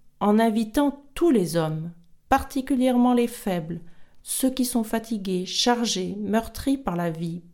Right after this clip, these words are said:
pauvres, méprisés. Puis il prend en charge ceux qui mettent leur confiance en lui. Il les aime tels qu'ils sont et leur communique sa propre vie. Telle est l'Église du Seigneur,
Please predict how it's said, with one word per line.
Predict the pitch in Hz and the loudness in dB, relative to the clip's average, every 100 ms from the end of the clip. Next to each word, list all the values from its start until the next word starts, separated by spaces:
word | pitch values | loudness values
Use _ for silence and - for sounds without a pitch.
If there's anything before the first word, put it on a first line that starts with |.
| _ | _
pauvres, | 233 208 180 - 180 | 2 2 0 -6 -6
méprisés. | 185 196 202 - 165 151 156 151 - - _ - - _ _ _ - - | -2 -4 -6 -10 -10 -8 -10 -12 -18 -20 _ -20 -20 _ _ _ -20 -20
Puis | - 247 | -4 0
il | 240 | 0
prend | - - 262 | 0 2 2
en | 262 | 2
charge | - 269 269 277 247 | 2 4 4 2 0
ceux | 220 214 | -2 -2
qui | 208 | 0
mettent | 202 196 196 185 | 0 0 -2 -4
leur | 180 | -4
confiance | - 165 - 170 165 - | -2 -4 -4 -6 -4 -6
en | 160 | -6
lui. | 151 151 151 - - - - _ _ - - | -6 -8 -8 -18 -20 -20 -20 _ _ -8 2
Il | 240 240 | 4 6
les | 262 233 | 4 4
aime | 269 262 | 4 2
tels | - 285 285 | 2 0 2
qu'ils | 277 269 | 0 0
sont | - 269 269 294 - _ - | 0 2 2 0 -10 _ -2
et | 185 | 2
leur | 170 165 - | 2 0 0
communique | 220 226 220 226 226 | 2 4 4 2 -2
sa | - 151 | -8 -8
propre | 151 - 165 - 156 | -10 -8 -8 -6 -8
vie. | 156 143 - _ _ _ _ _ _ _ _ _ _ - _ _ - _ | -10 -16 -18 _ _ _ _ _ _ _ _ _ _ -20 _ _ -20 _
Telle | - 254 254 247 - _ | 0 2 4 0 -6 _
est | 202 | 0
l'Église | 190 208 190 202 214 | 4 2 4 2 2
du | 170 185 | 0 -6
Seigneur, | - 185 165 165 165 - | -4 0 0 0 -4 -8